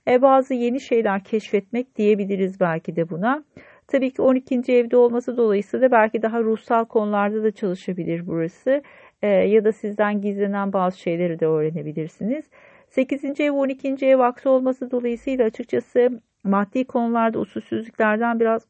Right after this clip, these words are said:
e, uzak durmanızda fayda var. Eğer bu konularda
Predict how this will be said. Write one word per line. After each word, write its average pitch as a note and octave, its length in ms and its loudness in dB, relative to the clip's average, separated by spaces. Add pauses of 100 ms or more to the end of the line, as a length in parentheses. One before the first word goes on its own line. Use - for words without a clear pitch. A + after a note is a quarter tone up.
e, G3+ 500 -2
uzak G3 460 -2
durmanızda F#3+ 520 -2
fayda F#3 480 0
var. F#3 180 0
Eğer F3+ 380 0
bu G#3 60 -2
konularda G3 800 -2